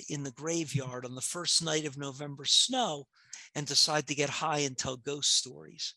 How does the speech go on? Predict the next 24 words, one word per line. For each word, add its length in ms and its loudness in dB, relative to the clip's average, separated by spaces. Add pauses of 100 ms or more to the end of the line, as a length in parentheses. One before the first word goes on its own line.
(720)
And 200 6
then 340 6 (300)
Mike 680 2 (520)
has 360 4 (120)
inside 480 2
information 840 2
that 140 -4
they're 140 -6
giving 480 -2
air 300 -2
to 180 -2
a 180 -20
corpse 380 -2
that 140 -10
wasn't 440 0 (600)
deteriorating 1040 2
fast 500 2
enough, 300 -6
which 260 2
is 340 6 (240)
normal 520 -2
practice 680 4
in 160 -8
graveyards. 840 -2